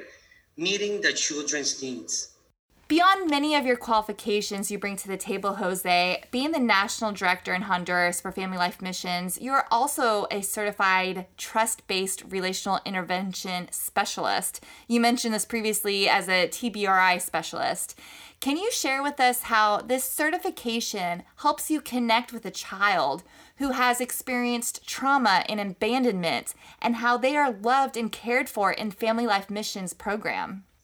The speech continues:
Speaker 1: Let me start with the quote from one of our caregivers who was trained in T B R I,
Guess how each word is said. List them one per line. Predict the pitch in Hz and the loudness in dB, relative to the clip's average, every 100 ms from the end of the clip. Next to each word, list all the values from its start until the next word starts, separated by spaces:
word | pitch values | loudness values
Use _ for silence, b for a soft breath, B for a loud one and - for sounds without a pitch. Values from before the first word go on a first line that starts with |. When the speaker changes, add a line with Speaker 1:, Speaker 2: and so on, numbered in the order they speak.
| - | -2
Speaker 1:
Let | 165 208 | 2 2
me | 233 | -2
start | - - 180 190 | -4 0 0 2
with | 180 - | -2 -2
the | 143 - | -2 -2
quote | 156 | -4
from | - - 143 | -4 -2 -2
one | 139 156 | 0 0
of | 170 170 | 0 0
our | 135 | -4
caregivers | - 160 180 135 131 143 | -2 0 0 2 0 0
who | - 139 | 0 -2
was | 131 143 - | -2 -2 0
trained | - 156 | 0 0
in | - | 0
T | - 302 | -2 -2
B | 139 | 0
R | 135 143 | 2 4
I, | 139 | 2